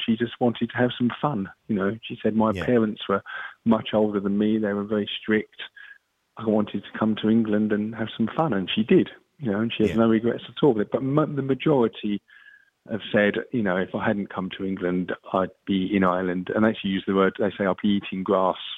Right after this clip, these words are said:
Speaker 1: Some of them have said,
Speaker 2: <laughs>
Speaker 1: used that as an expression, you know. I mean, it's
Speaker 2: Yeah.
Speaker 1: changed, and, and it's so important to me to capture these stories because I live in an area, sort of Clapham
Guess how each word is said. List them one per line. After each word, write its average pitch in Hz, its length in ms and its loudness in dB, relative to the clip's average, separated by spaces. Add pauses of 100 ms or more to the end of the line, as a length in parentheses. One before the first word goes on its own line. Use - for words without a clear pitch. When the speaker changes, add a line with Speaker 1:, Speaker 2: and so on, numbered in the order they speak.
(260)
Speaker 1:
Some 90 140 -2
of 85 80 -2
them 87 100 0
have 85 160 -2
said, 98 200 0
Speaker 2:
<laughs> 123 40 -16
Speaker 1:
used 101 320 4
that 87 140 -2
as 90 140 -4
an 90 80 -6
expression, 92 540 -2
you 98 100 0
know. 90 200 2 (500)
I 131 40 2
mean, 143 120 4
it's - 80 -10
Speaker 2:
Yeah. - 120 -8
Speaker 1:
changed, 170 240 -2
and, 156 140 0 (280)
and 151 120 2
it's 151 140 -4
so 185 80 2
important 170 420 0
to 127 100 -4
me 117 80 2
to - 160 -10
capture 143 320 -2
these 113 180 2
stories 127 380 2
because - 220 -4 (580)
I 147 120 4
live 135 160 2
in 120 160 -4
an 120 60 0
area, 113 300 0
sort - 140 -8
of - 80 -20
Clapham 107 560 -2